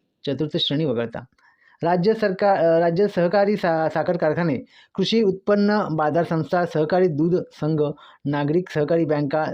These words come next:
सहकारी सूतगिरण्या यांचे अधिकारी. मासिक वेतन पंचवीस हजार रुपयांपेक्षा जास्त. चौथं आहे पंचवीस हजार रुपयांपेक्षा जास्त मासिक पेन्शन, अ, पेन्शन प्राप्त करणारा व्यक्ती. पाचवा आहे कृषी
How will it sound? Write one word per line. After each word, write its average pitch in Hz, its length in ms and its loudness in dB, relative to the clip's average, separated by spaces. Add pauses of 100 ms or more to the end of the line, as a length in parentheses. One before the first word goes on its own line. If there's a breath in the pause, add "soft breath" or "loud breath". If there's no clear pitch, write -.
(140)
सहकारी 160 480 0
सूतगिरण्या 160 720 -2
यांचे 147 200 0
अधिकारी. 151 500 0
मासिक 135 400 -4
वेतन 165 300 -2 (120)
पंचवीस 139 320 -2
हजार 131 200 -2
रुपयांपेक्षा 127 540 -8
जास्त. - 320 -8 (1000 soft breath)
चौथं 185 200 2
आहे 226 120 4
पंचवीस 226 560 0 (120)
हजार 151 220 2
रुपयांपेक्षा 185 640 0
जास्त 165 300 0
मासिक 151 440 -2
पेन्शन, - 500 -6
अ, 143 120 -2
पेन्शन 180 320 0
प्राप्त 196 400 -2
करणारा 156 260 2
व्यक्ती. 127 340 -4 (1040)
पाचवा 143 240 0
आहे 165 80 0
कृषी 214 380 0